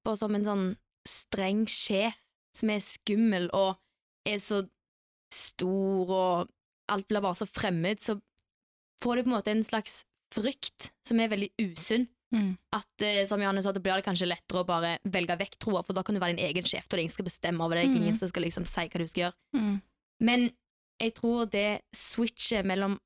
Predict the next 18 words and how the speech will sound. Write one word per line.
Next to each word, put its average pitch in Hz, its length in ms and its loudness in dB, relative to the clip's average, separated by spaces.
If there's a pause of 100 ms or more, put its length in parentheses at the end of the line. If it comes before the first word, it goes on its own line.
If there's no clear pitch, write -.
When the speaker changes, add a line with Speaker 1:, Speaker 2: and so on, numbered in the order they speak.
Speaker 1:
at - 140 -6 (140)
Gud 196 280 -2
er 202 100 -2
sjef, - 640 0
og 208 80 -4
det 202 60 0
at 185 180 -6
Gud 185 380 -2 (340)
er 208 100 -2 (220)
far, 208 380 2 (240)
eller 202 160 2
bror, 196 640 0 (240)
Speaker 2:
Og 214 140 0
god. 214 200 4
Speaker 1:
eh, 196 400 0
og 208 200 0
god, 233 320 2
Speaker 2:
Mm. 214 320 2